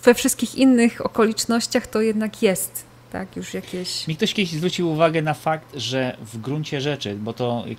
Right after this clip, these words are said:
Speaker 2: no, właśnie na kanwie takiej dyskusji o tej, e, o tym podejmowaniu tej decyzji, „Jezu, jesteś moim Panem i Zbawicielem”,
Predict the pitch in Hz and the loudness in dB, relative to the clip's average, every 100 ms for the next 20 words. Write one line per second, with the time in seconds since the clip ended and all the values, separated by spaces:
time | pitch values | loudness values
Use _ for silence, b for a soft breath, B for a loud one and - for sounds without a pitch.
0 | - 110 123 131 123 131 131 143 135 127 | -10 -8 -6 -6 -4 -4 -2 -2 -4 -6
1 | 131 117 117 - 127 - - 127 120 120 | -6 -6 -6 -8 -10 -8 -4 -4 -2 -2
2 | 120 110 - 110 113 110 113 117 113 113 | -2 -4 -4 -4 -2 -4 -6 -6 -2 -2
3 | - - 110 120 120 117 107 127 127 120 | -4 -8 -6 -2 0 0 2 2 2 0
4 | 120 117 113 - 110 107 117 117 117 - | 0 0 -2 -4 -4 -2 -2 -2 -4 -8
5 | B B B B - 113 113 - 117 107 | B B B B -4 -4 -4 -2 -2 0
6 | 120 120 113 113 110 113 151 107 117 | 0 0 0 -2 -2 0 2 2 -2